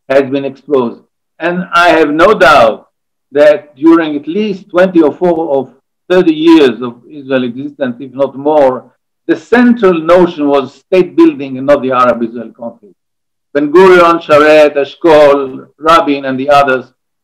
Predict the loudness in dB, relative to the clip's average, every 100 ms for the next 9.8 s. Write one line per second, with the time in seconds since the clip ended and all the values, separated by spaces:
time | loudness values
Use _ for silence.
0 | -2 0 0 2 2 2 4 4 6 4
1 | 0 -6 -16 -6 2 4 4 0 -4 2
2 | 2 2 0 2 2 -2 -8 0 0 0
3 | -6 -4 0 2 2 -2 -10 -4 -4 -4
4 | -10 -8 -2 -2 -2 -10 -6 -6 -6 -10
5 | _ _ _ _ _ _ _ -2 0 2
6 | 0 -2 -2 -2 0 -2 0 -2 0 -4
7 | -2 0 0 2 0 -4 -8 -4 -4 -6
8 | -8 -2 -2 -2 -8 -6 -6 -4 -4 -2
9 | 0 0 -2 -10 -4 -2 -2 -6